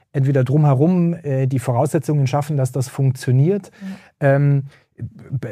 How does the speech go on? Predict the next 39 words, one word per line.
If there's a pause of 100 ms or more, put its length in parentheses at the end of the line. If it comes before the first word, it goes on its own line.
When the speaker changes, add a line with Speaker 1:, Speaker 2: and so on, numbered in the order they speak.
(120)
Speaker 1:
also
bei
uns
ist,
das
wird
wahrscheinlich
jeder,
kann
er
sich
vorstellen,
also
es
gibt
natürlich
ein
Trainerteam,
klar.
Speaker 2:
Mhm. (240)
Speaker 1:
Ähm,
ähm,
es
gibt,
äh,
spezielle
Trainer,
also
den
Torwarttrainer, (360)
ähm,
es
gibt
die
Athletiktrainer,
also
die
sozusagen
für